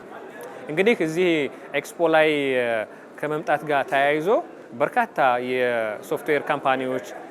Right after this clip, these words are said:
እና ቴክኖሎጂ ላይ የተሰማሩ ካምፓኒዎች አሉ። ሶ፣ እነሱ ጋር ስንገናኝ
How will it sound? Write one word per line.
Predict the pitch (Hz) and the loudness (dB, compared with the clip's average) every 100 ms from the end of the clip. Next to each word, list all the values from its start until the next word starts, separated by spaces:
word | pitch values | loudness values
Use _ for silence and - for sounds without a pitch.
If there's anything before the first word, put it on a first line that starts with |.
| - - | -16 -10
እና | 139 143 | -2 0
ቴክኖሎጂ | 175 175 160 147 | 0 0 -2 0
ላይ | 151 | -2
የተሰማሩ | 147 147 139 139 | -2 -2 -2 -2
ካምፓኒዎች | 135 123 135 131 - | -4 -2 -4 -4 -4
አሉ። | 123 123 214 - - | -2 -2 -4 -6 -18
ሶ፣ | - 180 | -8 -4
እነሱ | 170 165 165 | -2 -2 2
ጋር | 156 | 0
ስንገናኝ | 143 147 131 139 143 | 0 -6 -4 -2 0